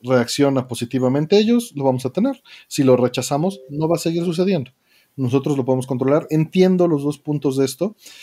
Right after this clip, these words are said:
Por supuesto, estoy desde el lado del consumidor y creo que esto es un abuso.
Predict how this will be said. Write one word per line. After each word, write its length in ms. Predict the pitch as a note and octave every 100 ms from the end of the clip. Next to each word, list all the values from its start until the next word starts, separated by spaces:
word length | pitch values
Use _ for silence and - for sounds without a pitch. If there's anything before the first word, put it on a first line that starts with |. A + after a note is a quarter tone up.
| - _
Por 120 | D3
supuesto, 640 | C3 C3 D#3 F#3+ F3+ F3+ C#3+
estoy 280 | C#3 - C#3+
desde 200 | C#3+ B2+
el 60 |
lado 220 | A#2+ C3 C3
del 120 | A#2+
consumidor 680 | A#2+ G#2+ A2 A2+ C3+ A3+ -
y 120 | B2
creo 240 | - B2 A#2+
que 100 | A#2+
esto 160 | -
es 100 | A#2+
un 100 | B2
abuso. 400 | G#2 C#3 D#3 C4